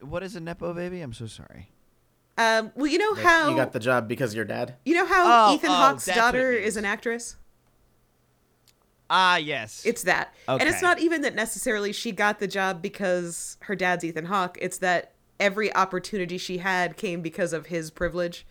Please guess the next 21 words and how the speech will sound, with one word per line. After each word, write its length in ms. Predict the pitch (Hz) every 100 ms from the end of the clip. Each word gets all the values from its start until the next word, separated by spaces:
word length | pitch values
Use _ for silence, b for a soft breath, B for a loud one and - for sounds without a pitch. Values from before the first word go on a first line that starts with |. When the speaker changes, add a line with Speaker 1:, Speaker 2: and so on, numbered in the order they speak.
| b b b -
Speaker 2:
and 240 | 170 156
connections. 600 | 180 - - 64 - - _ _ _ _ _ _
Speaker 1:
Right. 320 | 113 143 123 - _
I 240 | 131 156 170
Speaker 3:
Right. 120 | 104
Speaker 1:
thought 260 | 175 151 -
that, 160 | 120
that, 240 | 139 135 - -
I 140 | 143
thought 240 | 170 196 202
it 80 | 165
was, 220 | 139 117 _ _ _ _
okay, 440 | 123 - 87 76 _ _ _
gotcha. 520 | - 123 110 - 85 - b b
I 80 | -
thought 180 | 185 269
it 80 | 247
was 220 | 170 139 -
referring 480 | 147 143 151 160 160
to, 80 |
like, 360 | 147 135 120